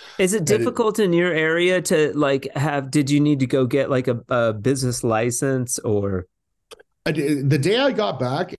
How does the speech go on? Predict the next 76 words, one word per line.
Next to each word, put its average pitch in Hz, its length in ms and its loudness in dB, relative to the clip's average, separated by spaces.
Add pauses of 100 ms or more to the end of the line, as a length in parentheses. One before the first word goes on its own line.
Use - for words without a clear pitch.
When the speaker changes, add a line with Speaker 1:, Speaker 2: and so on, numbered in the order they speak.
(120)
Speaker 2:
uh, 135 180 -4
when, 135 420 0
when 123 300 -4
Jonathan 139 380 -4
and 120 100 -4
I 117 100 -4
had 120 160 -4
that 117 140 -6
conversation, 120 300 -6
my 127 80 -4
cousin, 113 540 -4
um, 104 760 -6
had 123 200 -2
the 107 120 -6
talk 120 340 -4
about 113 180 -2
opening 117 320 -2
the 101 60 -6
business, 147 440 -2
I 120 80 -4
did 123 160 -2
it 95 100 -10
that 90 200 -10
day. - 180 -12
It - 240 -14
was - 100 -8
fifty 135 260 -4
bucks. 85 360 -14 (580)
Like, 117 160 -4
it's, - 480 -6 (360)
yeah, 117 380 -2 (100)
I, 139 220 2
I, 135 180 -2
I 131 100 0
didn't 135 420 -2
even 120 200 -2
know 120 200 -6
if 113 140 -4
I 123 80 -4
was 101 100 -8
gonna 107 160 -8
do 101 200 -6
it. - 180 -14 (580)
But 113 100 -2
I 110 60 -2
was 110 80 0
Speaker 1:
And 147 80 2
Speaker 2:
like, 139 40 0
Speaker 1:
do 170 80 2
you 190 60 2
Speaker 2:
"Well, 185 80 2
Speaker 1:
have 185 160 0
Speaker 2:
I, - 40 -8
Speaker 1:
to 170 120 0
have, 160 200 0
Speaker 2:
I" - 20 -2
Speaker 1:
like, 160 200 0
a 139 60 0
drywall 135 480 0
contractor's 139 680 -4
license 135 480 -2
or 120 80 0
a 107 60 -2
framing 127 460 0
license 123 600 -2
or 127 60 2
anything 123 300 -2
like 110 220 -2
that 117 260 -4
to 131 100 -4
do 123 140 0
what 123 140 0
you 127 120 0
do 123 160 0
up 117 160 -4
there? 131 280 -2